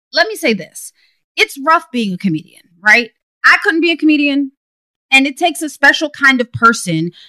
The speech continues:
to be a comedian. Now, the content, though, of a comedian's set or, or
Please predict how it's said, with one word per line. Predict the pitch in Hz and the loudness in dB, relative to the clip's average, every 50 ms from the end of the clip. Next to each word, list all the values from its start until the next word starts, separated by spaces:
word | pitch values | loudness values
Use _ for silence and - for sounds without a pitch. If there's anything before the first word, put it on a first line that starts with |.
| _ _ _ _ _ - | _ _ _ _ _ -6
to | - 269 | -4 -4
be | 240 208 240 233 | -2 0 0 -2
a | 220 | -2
comedian. | 220 - 233 196 190 170 - 196 - _ _ _ _ _ _ _ _ _ _ _ _ - | -2 -2 -4 -2 -2 -4 -6 -10 -20 _ _ _ _ _ _ _ _ _ _ _ _ -4
Now, | 269 269 262 247 233 208 - _ _ _ _ _ - | 2 4 4 4 4 2 -2 _ _ _ _ _ -10
the | 262 254 | -10 -10
content, | - - - - 370 415 466 466 - - 370 349 262 - _ | -10 -14 -10 0 2 2 2 2 0 -4 -2 -2 -2 -2 _
though, | 180 196 170 160 160 135 160 190 _ _ _ _ _ _ _ _ _ _ _ _ _ _ _ - 247 | -4 -2 -2 -2 -4 -12 -18 -20 _ _ _ _ _ _ _ _ _ _ _ _ _ _ _ 0 2
of | 240 226 196 - _ _ _ _ _ _ _ _ - | 2 2 2 -2 _ _ _ _ _ _ _ _ -2
a | 240 | -2
comedian's | 233 - 240 262 240 247 254 226 240 233 208 202 196 196 - - | -2 -2 -4 -2 0 0 -2 -2 -4 -4 -4 -4 -6 -6 -10 -14
set | - - - - 240 226 226 226 - - - _ _ - | -14 -12 -4 0 0 0 0 0 -4 -10 -10 _ _ -10
or, | 202 190 202 196 180 175 170 165 160 156 _ _ _ _ _ _ _ _ _ _ _ _ _ _ _ - | -6 -2 -2 0 0 -2 -2 -4 -6 -10 _ _ _ _ _ _ _ _ _ _ _ _ _ _ _ -6
or | 214 196 190 180 180 175 170 - | -2 -2 0 2 0 0 -2 -4